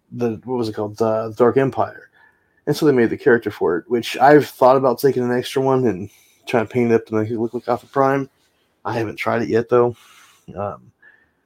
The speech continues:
but that's the reason why he just a little bit, and like I said, the, so I, of the three of 'em, I decided, even though he's not a great figure, but for the time he was, and he wasn't ultra roided out, and I played the, sh-,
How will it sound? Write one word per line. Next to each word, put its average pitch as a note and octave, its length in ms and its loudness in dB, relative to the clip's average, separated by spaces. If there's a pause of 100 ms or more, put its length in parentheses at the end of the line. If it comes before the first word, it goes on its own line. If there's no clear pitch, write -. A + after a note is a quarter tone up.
(460)
but F3+ 280 8 (100)
that's D#3+ 240 2
the F3+ 60 4
reason F3 180 4
why D#3+ 160 2
he D3 200 -6
just C#3+ 200 -6
a D3 40 -2
little D#3+ 200 2
bit, - 80 2
and C#3+ 80 2
like C#3 120 2
I - 20 -14
said, B2 120 -2
the, G#2+ 220 -4 (520)
so D#3 240 6
I, E3+ 240 8
of F3+ 260 2
the E3 100 -2
three A3 380 2
of G#3 120 8
'em, G#3+ 180 0
I D#3+ 280 2
decided, E3+ 580 0
even F3+ 320 0
though F3 480 2
he's C3+ 240 -6
not D3 140 -2
a G#2+ 60 -6
great A#2+ 340 -4
figure, D3+ 440 0
but A2+ 280 -2
for - 120 -8
the G2+ 60 -6
time B2+ 320 -2
he C3+ 100 -6
was, C3 500 2 (540)
and C#3+ 280 -2
he D3 120 -2
wasn't C3+ 480 2
ultra C#3 480 0
roided B2+ 420 2
out, C#3+ 300 2 (600)
and C#3 220 -2
I A#2 60 0
played D3+ 340 0
the, - 80 -20
sh-, - 160 -16